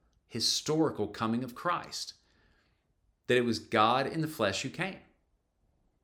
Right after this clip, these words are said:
okay, or God who came in the flesh. That it is God the Father, God the Son, God the Holy Spirit, that he came still having all the attributes and nature of God, but then took on all the attributes and nature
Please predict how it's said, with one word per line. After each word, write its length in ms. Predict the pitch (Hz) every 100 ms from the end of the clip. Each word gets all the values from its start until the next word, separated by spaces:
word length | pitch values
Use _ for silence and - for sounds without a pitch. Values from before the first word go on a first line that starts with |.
| _ _ _ -
okay, 180 | - 117
or 100 | 117
God 240 | 110 123 127
who 80 |
came 240 | 117 107 104
in 60 |
the 80 | 113
flesh. 460 | - - - - - _ _ _ _ _ _ _ _ _ _ _ _ _ _ _
That 140 | 117 117
it 100 | 117
is 380 | 117 - - -
God 220 | 110 131
the 40 |
Father, 340 | 151 117 117 110
God 260 | 110 117
the 80 | 131
Son, 320 | - 107 101
God 180 | 101 113
the 80 | 117
Holy 220 | 127 127
Spirit, 420 | 123 92 90 92 - _ -
that 140 | 107
he 100 | 107
came 340 | - 113 120
still 240 | 120 123 127
having 280 | 127 117 -
all 260 | 110 120
the 160 | 131 123
attributes 560 | 123 117 110 113 113
and 160 | - 98
nature 280 | 98 101 127
of 140 | 120
God, 260 | 104 95 101
but 140 | 107
then 140 | 127 131
took 240 | 131 107
on 120 | 107
all 220 | - 92
the 160 | 95 82
attributes 460 | 95 98 95 104 104
and 100 | 90
nature 360 | 90 - 98